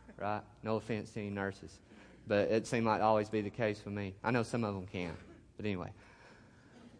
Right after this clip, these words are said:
And I remember my dad, because we'd watched Army movies, I guess they bit the bullet in the movies. So you'd have those popsicle sticks in the room. And he'd give me a popsicle stick,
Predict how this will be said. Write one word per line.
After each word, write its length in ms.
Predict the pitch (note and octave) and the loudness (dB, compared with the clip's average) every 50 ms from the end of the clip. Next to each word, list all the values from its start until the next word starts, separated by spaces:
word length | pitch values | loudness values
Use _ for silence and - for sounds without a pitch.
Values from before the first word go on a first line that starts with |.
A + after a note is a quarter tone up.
| - - - - - - - - - | -20 -20 -20 -20 -20 -20 -14 -2 4
And 80 | B2+ | 6
I 80 | C#3+ D3+ | 8 8
remember 240 | D3+ F3 G3 G3 G3 | 8 8 8 8 10
my 180 | F#3+ E3 D#3+ | 10 8 10
dad, 500 | D3+ D#3 D#3+ D#3+ E3+ F3 E3+ E3+ D#3 C3+ | 12 12 12 12 12 12 12 12 8 4
because 340 | B2+ A#2 - C3+ C3 B2+ C3 | -4 0 4 4 4 6 6
we'd 140 | B2+ B2+ B2 | 4 6 10
watched 280 | C#3 C3+ C3 - - | 10 10 10 8 6
Army 280 | C#3+ C3+ C3+ C#3 C#3+ C#3 | 4 4 6 6 4 4
movies, 520 | C#3 C#3 C#3 C#3 C3+ C3 B2 B2+ - - - | 4 4 4 4 4 2 0 -2 -6 -8 -4
I 80 | G2+ G2+ | -2 2
guess 240 | G#2+ A#2 A#2 A#2 - | 4 4 4 6 4
they 100 | G#2 G#2 | 2 2
bit 320 | G#2 G#2+ A#2 B2 A#2+ A#2+ | 2 2 2 2 2 2
the 80 | A2 G2+ | 0 2
bullet 480 | F#2+ A2 A#2 B2+ C3+ C3+ C3+ - - | 6 8 8 10 10 8 8 6 2
in 100 | - G#2+ | -4 -4
the 60 | G#2+ | -2
movies. 440 | G#2 A2 A#2 C3 C#3 D3 D3 D3+ - - - - - - - - - - - - - | 0 0 2 2 2 2 0 -2 -6 -14 -20 -20 -20 -20 -20 -20 -20 -20 -20 -20 -16
So 320 | - - G#2+ G2+ G#2 G2+ G#2 G#2 - G#2 | -2 2 4 4 4 2 0 -4 -8 -4
you'd 260 | G#2 G2+ F#2+ G2+ - A#2 | -4 -4 -4 -4 -6 -2
have 180 | A#2+ A#2+ A#2 | -2 0 2
those 140 | B2 A#2 A2 | 2 0 0
popsicle 600 | - - - C3 A2 - - - A2 - - F#2+ | 0 2 4 4 4 4 2 -4 -6 -4 -4 -10
sticks 520 | - - - G2 F#2+ - - - - - - - - - | -12 -6 -2 -2 -2 -2 -4 -10 -18 -18 -18 -20 -14 -10
in 100 | G2+ G2 | -8 -6
the 80 | F#2 | -6
room. 260 | F#2+ F#2+ F#2 F#2 F#2 F#2 - - - - - - - - | -4 -4 -6 -6 -8 -10 -14 -20 -20 -20 -20 -20 -10 -6
And 120 | G#2 G#2+ | -4 -2
he'd 160 | G#2+ G#2+ G2+ | -2 -2 0
give 120 | A2+ A#2+ A2+ | 2 2 2
me 120 | A#2 A2+ | 2 0
a 40 | A2 | 0
popsicle 560 | - A#2+ A2+ G#2 - - - G2 - - F#2 | 2 4 4 4 4 2 -6 -6 -6 -6 -12
stick, 320 | - - - F#2+ F#2 - | -14 -8 -4 -4 -4 -4